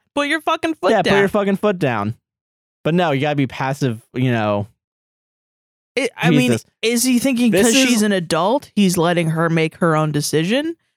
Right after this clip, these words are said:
Speaker 1: But even then, it's like, this is hurting your child, and she's living in your house.
Speaker 2: Yeah.
Speaker 1: If you're just thinking of her as an adult. Like, if you had a stranger in the house and the stranger had something that caused your,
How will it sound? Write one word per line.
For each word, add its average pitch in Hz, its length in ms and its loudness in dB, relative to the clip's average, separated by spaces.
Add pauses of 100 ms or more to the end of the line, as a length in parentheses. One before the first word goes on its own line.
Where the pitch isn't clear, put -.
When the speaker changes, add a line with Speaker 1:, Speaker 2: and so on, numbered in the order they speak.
(140)
Speaker 1:
But 330 80 0
even 330 240 0
then, 339 220 0
it's 262 160 -4
like, 233 400 -2
this 247 200 0
is 269 120 0
hurting 254 320 2
your 214 140 4
child, 202 640 0
and 202 180 0
she's 208 180 0
living 220 240 0
in 214 120 2
your 180 120 0
house. - 580 -4 (220)
Speaker 2:
Yeah. 117 520 0 (800)
Speaker 1:
If 220 200 -2
you're 208 140 2
just 190 240 0
thinking 180 300 0
of 156 100 -4
her 165 140 0
as 151 180 0
an 139 80 -6
adult. 139 400 -4 (240)
Like, 208 160 0
if 233 120 -2
you 359 60 2
had 381 100 2
a - 40 0
stranger 294 480 -2
in 262 100 2
the 226 80 0
house 226 360 0
and 190 400 -2 (160)
the 185 240 -2
stranger 190 460 -2
had 165 240 -2
something 170 300 -2
that 160 200 -4
caused 165 420 -2
your, 156 260 0